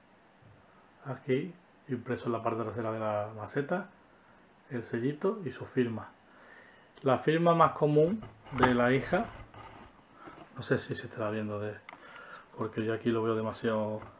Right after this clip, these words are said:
ahora estoy apuntando en el centro, que sería esta, sería la firma, muy parecida a la de arriba, es un garabatillo,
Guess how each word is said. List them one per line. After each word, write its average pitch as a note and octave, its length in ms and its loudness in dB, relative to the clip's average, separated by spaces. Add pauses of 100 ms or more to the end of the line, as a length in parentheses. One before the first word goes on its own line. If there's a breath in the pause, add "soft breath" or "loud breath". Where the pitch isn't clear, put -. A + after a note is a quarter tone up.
(1040 loud breath)
ahora A#2+ 160 -2
estoy A#2 180 -2
apuntando A2+ 320 -2
en A2+ 60 0
el A2 100 -4
centro, E3 480 2 (400)
que B2+ 140 -8
sería A2+ 400 2
esta, B2+ 420 2 (640 soft breath)
sería A#2 320 2
la G#2+ 160 4
firma, E3 540 4 (120)
muy B2+ 140 -2
parecida A#2 400 2
a A2+ 40 2
la A2+ 80 6
de A#2 120 4
arriba, F#3 440 4 (300)
es - 60 -8
un A#2 140 0
garabatillo, A2 640 4